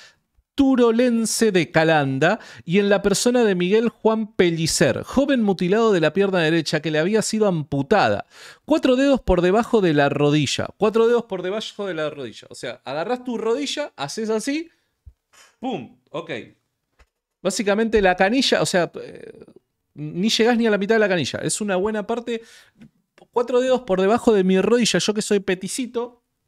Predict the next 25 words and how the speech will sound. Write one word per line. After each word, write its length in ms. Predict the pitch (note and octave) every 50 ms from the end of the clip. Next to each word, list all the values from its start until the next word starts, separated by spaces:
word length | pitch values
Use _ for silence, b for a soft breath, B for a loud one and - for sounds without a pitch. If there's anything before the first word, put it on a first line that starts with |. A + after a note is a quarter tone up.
| _ _ _ _ _
serán 400 | _ - - E3+ E3 F#3 G#3+ A3+
aproximadamente 1120 | G3+ - E3+ E3+ E3 - - F3+ F3 G#3 A3 G#3+ G3+ A3+ A3+ A3+ A3+ A#3 A3+ G#3+ A3 - _ _ _ _ _ b b b b b b
cincuenta 520 | - - - F3 F3 - A#3+ B3+ A#3 A#3 G3+
centímetros 540 | - - F3+ F3+ A3 A3+ G#3+ F#3 E3+ E3+ D#3+
de 100 | E3 D#3+
pierna, 360 | - C4 C4 G#3+ F3 D3 C3
¿serán? 400 | - - E3+ G3+ A3 G#3 A#3 - _ _ _ _ _ _ _ _ _ _ _ _ _ _ _ _ _ _ _ _ _ _
¿O 120 | - C3+
es 60 | D#3
demasiado? 480 | D#3 D3 C3+ B2 - - A2 F#2+ - _ _ _ _
Cuarenta, 560 | _ C#3 D3 E3 G3 F#3+ D#3 B2 A2 G2 - _ _
cuarenta 340 | - F#3 A3+ B3+ B3 A#3+ G#3+
centímetros, 520 | - G#3+ F#3+ E3 D3 A#2 A2 G#2 G#2+ G#2+ -
cerramos 340 | F3 F#3+ G3+ A#3+ B3+ A#3+
en 40 | A3+
cuarenta. 340 | A3 G3+ E3+ C3 A2 - - B B B B B B B B
Cuarenta 360 | _ F#3+ G#3+ A#3 C4+ A#3+ C#4 B3
centímetros 480 | - A#3 G#3 G#3 A#3+ A#3 A3 G#3 F#3
de 100 | F3+ D#3
pierna. 320 | - C#3+ B2 F#2+ F#2 - - _ _ _ _ _ _ _ _ _
Cuarenta 380 | - G3+ A3+ C4+ D4 C#4+ C#4+
centímetros 440 | - B3 A#3 A3 C#4 C4+ B3 A3+ A3 G#3+
de 60 | G#3
pierna 260 | - C#4 D4 C4+ B3+
aproximadamente 1000 | G#3 G#3 G3+ F#3 - - G#3+ A3+ A#3+ A#3+ A#3+ B3+ C4 C4+ C4 D4 C#4+ B3+ - -